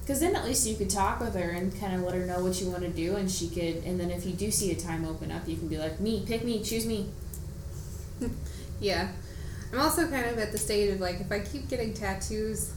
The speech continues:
Speaker 2: like, I, I had a long wait between them so far.
Speaker 1: Mm-hmm.
Speaker 2: I feel like if I, like, back them into each other, we're just gonna keep on trucking. <laughs>
Speaker 1: Do it.
Speaker 2: I know. I just,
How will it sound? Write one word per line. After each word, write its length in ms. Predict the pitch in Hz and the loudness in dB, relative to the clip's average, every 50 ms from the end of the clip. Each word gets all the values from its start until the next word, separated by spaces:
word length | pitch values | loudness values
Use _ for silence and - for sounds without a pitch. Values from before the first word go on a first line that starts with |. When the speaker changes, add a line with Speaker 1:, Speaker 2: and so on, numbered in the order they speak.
| - - 254 | -6 -4 -4
Speaker 2:
like, 120 | 220 240 | 0 2
I, 100 | 262 262 - - 247 | 2 2 4 4 2
I 20 | 285 | 2
had 180 | 294 339 320 | 4 2 2
a 60 | 262 | 2
long 500 | 226 208 208 208 214 208 208 208 196 202 - - - - - - | 2 2 2 2 2 2 2 0 0 -2 -4 -6 -8 -8 -6 -2
wait 340 | 208 208 220 240 247 247 - - - 208 | 0 0 0 0 0 -2 -4 -4 -2 -2
between 440 | 196 190 - - 214 220 240 254 | -2 -2 -2 -2 -2 -2 0 0
them 180 | 247 247 254 262 | 2 2 2 2
so 240 | 254 254 254 247 262 | 0 0 0 -2 2
far. 500 | 254 262 269 269 269 269 269 285 277 269 - - | 2 2 4 4 4 4 4 2 2 0 -2 -2
Speaker 1:
Mm-hmm. 340 | 214 220 190 208 202 185 190 | 0 0 0 2 0 0 2
Speaker 2:
I 40 | 196 | 2
feel 100 | 240 240 | 2 2
like 120 | 240 247 | 2 2
if 140 | 226 - - | 0 0 0
I, 140 | 180 185 190 | 2 2 2
like, 300 | 180 170 165 170 165 - - - - - - - - - 190 - - - | 2 2 0 -2 -2 -4 -6 -8 -6 -6 -4 -4 -2 -2 -2 -2 0 2
back 240 | 202 196 202 202 - | 4 4 4 2 0
them 120 | 202 208 | 0 0
into 240 | 208 208 214 202 214 | 0 2 2 2 2
each 160 | 233 226 - | 2 2 2
other, 240 | 214 208 220 214 208 | 2 2 2 2 2
we're 120 | 196 185 - | 2 0 0
just 200 | 170 165 - - | -2 -4 -2 -2
gonna 140 | 185 175 170 - | -2 -2 -4 -4
keep 240 | - 202 185 185 190 | -4 -4 -4 -2 0
on 680 | 185 185 185 180 180 180 185 185 185 185 180 190 190 185 | 0 0 0 0 0 0 0 0 0 0 0 0 -2 -2
trucking. 560 | - 196 151 156 - 127 98 95 92 - - - - - - - - - - | -2 -2 -2 -2 -2 -4 -4 -4 -2 -2 -4 -4 -4 -6 -6 -6 -6 -6 -6
<laughs> 500 | - - - - - - - 262 - - | -6 -2 -2 -2 -2 0 -2 -2 -2 0
Speaker 1:
Do 220 | 262 285 269 415 523 | 0 2 2 4 4
it. 200 | 494 294 196 - - - - - - - - - - - - - - - - - - - - | 4 2 0 0 -4 -6 -6 -6 -8 -8 -8 -8 -6 -6 -6 -4 -4 -6 -6 -6 -8 -2 0
Speaker 2:
I 120 | 262 262 | 2 4
know. 260 | 233 196 175 165 170 175 - - | 4 4 4 2 0 -2 -2 -2
I 80 | 202 208 | 0 4
just, 400 | 214 214 208 - - - - | 4 4 6 6 4 4 2